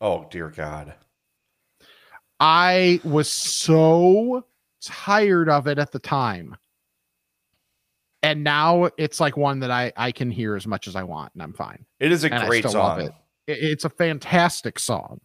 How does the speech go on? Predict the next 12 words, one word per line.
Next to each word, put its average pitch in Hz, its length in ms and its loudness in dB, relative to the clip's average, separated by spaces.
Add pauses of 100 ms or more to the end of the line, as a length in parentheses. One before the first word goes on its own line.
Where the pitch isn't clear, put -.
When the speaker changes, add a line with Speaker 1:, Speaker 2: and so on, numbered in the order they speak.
(120)
Speaker 1:
Yeah. 82 280 -8
Speaker 2:
So, 185 200 4
like, 151 280 2
now, 247 460 2 (460)
now 208 340 4
the 220 100 2
P 202 180 -4
T 202 220 2
S 180 140 2
D 165 120 -2
is 147 100 -2
gone. 104 360 -6